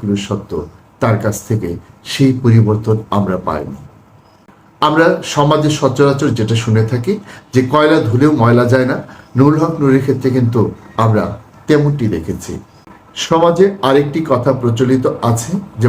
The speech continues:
মানুষের স্বভাব কখনো পরিবর্তন হয় না। নুরুল হক নূরের ক্ষেত্রে যদি সেটি হয়ে থাকে যে তার স্বভাবটাই হচ্ছে উগ্রতা এবং এ ধরনের সন্ত্রাসমূলক কথাবার্তা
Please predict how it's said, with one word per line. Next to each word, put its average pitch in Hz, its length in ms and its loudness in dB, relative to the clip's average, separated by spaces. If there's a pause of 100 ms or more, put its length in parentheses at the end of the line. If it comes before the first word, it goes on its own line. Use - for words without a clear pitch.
(120)
মানুষের 117 400 0 (420)
স্বভাব 139 320 0 (120)
কখনো 110 280 0 (100)
পরিবর্তন 98 580 -4
হয় 82 200 -10
না। 73 60 -16 (880)
নুরুল 185 260 6
হক 202 180 4
নূরের 175 280 2
ক্ষেত্রে 180 240 -4 (120)
যদি 147 160 2 (100)
সেটি 139 260 0 (100)
হয়ে 160 240 0
থাকে 156 260 -6
যে 131 140 2
তার 117 200 0
স্বভাবটাই 135 520 0
হচ্ছে 156 220 -8 (180)
উগ্রতা 139 440 0 (520)
এবং 131 140 4 (340)
এ - 100 4
ধরনের 135 280 2 (460)
সন্ত্রাসমূলক 147 640 0 (100)
কথাবার্তা 151 600 -2